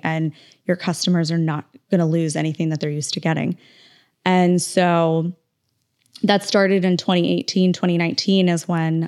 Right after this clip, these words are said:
I bought the company. Um, and it,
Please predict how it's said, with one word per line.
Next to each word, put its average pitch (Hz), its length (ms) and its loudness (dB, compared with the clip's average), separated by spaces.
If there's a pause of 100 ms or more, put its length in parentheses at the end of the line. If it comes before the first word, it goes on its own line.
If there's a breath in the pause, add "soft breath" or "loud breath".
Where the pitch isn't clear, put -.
I 151 260 -6
bought 196 260 -2
the 262 80 -4
company. 240 640 2 (580 loud breath)
Um, 165 600 0 (120)
and 190 260 2
it, - 220 -6